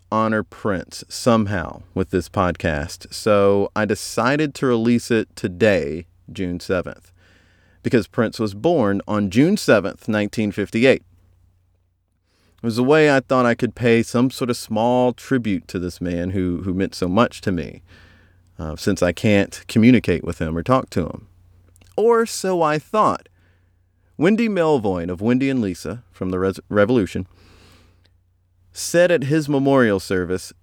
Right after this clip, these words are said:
"The best way to remember him is to be creative.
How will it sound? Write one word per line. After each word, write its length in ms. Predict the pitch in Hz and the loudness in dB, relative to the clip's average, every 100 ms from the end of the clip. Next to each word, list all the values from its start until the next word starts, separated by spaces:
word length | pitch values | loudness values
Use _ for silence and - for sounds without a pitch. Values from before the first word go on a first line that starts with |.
| _ | _
"The 160 | 104 120 | -2 -2
best 500 | 95 127 156 214 - | 0 2 2 2 -6
way 420 | 147 139 131 135 | 0 4 4 2
to 180 | - 104 | -2 -4
remember 540 | 95 95 113 123 123 | -2 2 2 2 0
him 260 | 117 110 104 | 0 -2 -2
is 120 | 90 | -4
to 120 | - | -6
be 260 | 87 127 135 | -4 -2 -2
creative. 800 | - 147 147 175 156 87 69 | -2 -2 0 2 2 0 -4